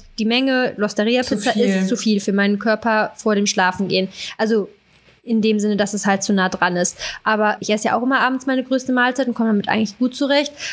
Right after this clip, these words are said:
Speaker 1: Außer wenn es halt, wie gesagt, so von der Menge her so ein Ticken zu viel ist, was ich halt tendenziell eher hab, wenn Sepp auch in der Off-Season ist und wir uns halt ein bisschen mehr abends dann gönnen. Jetzt gerade sehr auf Diät, deswegen kommt das wahrscheinlich nicht so oft mehr vor. Aber ich kann tendenziell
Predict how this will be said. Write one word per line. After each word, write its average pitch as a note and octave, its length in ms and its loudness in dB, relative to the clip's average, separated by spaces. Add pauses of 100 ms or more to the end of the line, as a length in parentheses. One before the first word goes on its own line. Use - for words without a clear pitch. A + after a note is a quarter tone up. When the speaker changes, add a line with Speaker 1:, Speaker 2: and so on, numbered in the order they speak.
(140)
Speaker 1:
Außer A#3 320 0
wenn A3+ 140 2
es A#3 120 -2
halt, G#3 140 0
wie A3 100 0
gesagt, A3 400 -2
so A3+ 320 0
von G#3+ 180 -2
der G#3 100 2
Menge A#3+ 340 2
her A3+ 240 0
so A3 80 -2
ein G#3+ 120 -2
Ticken A#3 460 0 (220)
zu B3 200 2
viel - 240 -2
ist, A3 260 0
was G#3+ 140 0
ich A3 120 -2
halt G#3 220 -2
tendenziell G#3+ 480 0
eher G3 160 0
hab, G#3+ 200 -2
wenn G#3 260 0 (420)
Sepp A3 460 0
auch A3+ 240 0
in A3 100 2
der G#3+ 120 0
Off-Season A3 420 2
ist G#3+ 260 0
und G#3+ 160 2
wir G#3 120 2
uns G#3 160 0
halt G#3 180 2
ein G#3 60 2
bisschen G#3 280 2
mehr G3+ 200 2
abends F3+ 300 0
dann G3 180 0
gönnen. F#3 240 0
Jetzt G3 160 -4
gerade G3 220 0
sehr G3 160 2
auf E3+ 100 -4
Diät, C#4+ 460 -2
deswegen G3+ 280 -2
kommt A3+ 200 0
das C4 80 0
wahrscheinlich A3+ 360 0
nicht B3+ 160 0
so A#3 120 0
oft A3 200 -2
mehr G#3+ 140 0
vor. A3+ 320 0 (440)
Aber A3 120 2
ich A3 80 -2
kann A3+ 160 0
tendenziell B3+ 600 0